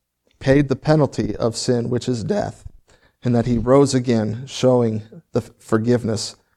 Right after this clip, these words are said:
had been given." Father, we thank you for the, the, the co-, the new covenant promises, the benefits of the new covenant, which is, which is your Son's blood, that, uh, that we can be a treasured possession, have access to you, Father,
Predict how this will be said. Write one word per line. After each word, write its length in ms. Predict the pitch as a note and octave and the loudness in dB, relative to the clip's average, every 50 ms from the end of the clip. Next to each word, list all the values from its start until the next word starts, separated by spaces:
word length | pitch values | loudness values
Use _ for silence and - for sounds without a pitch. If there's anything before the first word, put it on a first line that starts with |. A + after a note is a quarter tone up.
| _ _ | _ _
had 200 | - A2+ A2+ - | -2 0 0 0
been 160 | A#2 A#2 A2+ | -2 -4 -2
given." 400 | A2+ - - - - - - - _ _ _ _ _ _ _ _ _ _ _ _ _ _ _ - - _ _ | -2 -4 -4 -4 -6 -10 -12 -14 _ _ _ _ _ _ _ _ _ _ _ _ _ _ _ -20 -20 _ _
Father, 280 | _ - C3 C#3 C3+ C3+ | _ 2 2 2 2 0
we 140 | C#3 C#3 C#3 | 0 -2 -4
thank 320 | C#3 - D3 D3+ D3+ - | 0 0 0 0 0 -2
you 80 | D3 C#3 | -4 -4
for 520 | - - D#3 D3+ D3 D3 D3 C#3 C#3 D#3 - | -2 2 4 4 6 6 4 2 0 -2 -8
the, 480 | D3+ B2+ B2+ A#2+ A#2 A2 A2+ C3 - - | -4 -2 0 0 0 -2 -4 -6 -10 -6
the, 160 | - A#2+ A2 - - _ _ _ _ _ _ _ _ _ _ _ _ A3 F#3 _ _ _ _ _ _ _ | -4 -4 -4 -6 -12 _ _ _ _ _ _ _ _ _ _ _ _ _ -20 _ _ _ _ _ _ _
the 140 | - C#3 C3 | -6 -6 -6
co-, 220 | B2+ - - C#3+ D3 | -4 0 0 0 0
the 180 | C#3 C3+ C3 | 2 -2 0
new 160 | C3+ D3 F#3+ | 2 2 0
covenant 440 | F3+ - - C#3+ C#3 B2+ B2 C#3+ D#3 | 0 2 0 0 0 0 -4 -8 -8
promises, 720 | - - B2+ A#2 A2+ A2+ A#2 - - G#2 F2+ - - - - _ _ _ _ _ _ | -4 -2 -2 0 0 -4 -6 -8 -8 -8 -8 -8 -12 -16 -20 _ _ _ _ _ _
the 80 | - C#3 | -4 0
benefits 480 | B2 D3 D3+ C#3+ C#3+ C3 D3 C3+ - C#3+ | 2 4 4 4 4 0 0 0 0 -2
of 100 | B2+ B2+ | -2 -2
the 80 | C3 | -2
new 200 | B2+ C3+ E3+ G#3+ | 2 2 2 2
covenant, 440 | G3+ - B2+ A#2 A2+ G2+ G#2 G#2+ - | 2 2 2 2 2 0 -8 -10 -6
which 200 | A#2+ B2 - - | -6 -8 -4 -2
is, 300 | A#2+ A#2+ A2 - - - | -4 -4 -4 -6 -10 -6
which 200 | - C3 B2 - | -6 -6 -2 -2
is 260 | C3+ C3 A#2 - - _ _ _ _ _ _ _ _ | -2 -4 -4 -8 -16 _ _ _ _ _ _ _ _
your 140 | - B2 A#2 | -2 -2 -2
Son's 360 | - - C#3+ C3+ C#3 C#3 B2 | 0 2 2 2 2 0 -4
blood, 420 | B2+ C3+ D3 C#3+ A2 G2+ - - - - - - _ _ _ _ _ _ - | 0 0 2 2 2 0 -2 -8 -12 -16 -16 -16 _ _ _ _ _ _ -2
that, 340 | A#2 B2+ B2 A2+ A2+ - C3+ | 0 2 2 2 2 2 0
uh, 120 | A2+ A2 | 2 2
that 180 | G#2+ A#2+ A2 G2+ | 2 0 0 2
we 100 | D3 C3+ | 0 0
can 180 | C3+ - A#2 A#2 | 2 2 0 2
be 100 | B2 A#2+ | 2 2
a 80 | A2 | 2
treasured 440 | G#2+ - - C3+ C3+ B2+ B2+ C3 B2+ - | 0 2 4 4 4 4 2 -2 -2 -2
possession, 580 | C#3+ B2 A2 B2+ B2+ B2 A#2 - - A#2 A2+ | -6 -4 0 2 2 2 0 -2 -4 -4 -2
have 220 | A2 B2 B2 A2+ - | 0 -2 -2 -2 0
access 540 | A2+ C#3 C#3+ C#3 C#3+ - C#3+ C3+ C3 - | 2 2 2 2 0 -2 -2 -2 -2 -4
to 120 | - - C3+ | -4 -4 -4
you, 220 | A#2 A#2+ B2 A#2+ | 0 0 0 -2
Father, 520 | A#2 - - A#2 A2+ G#2+ G2+ A2 G#2+ G#2 | 0 0 0 0 0 0 -2 -4 -6 -6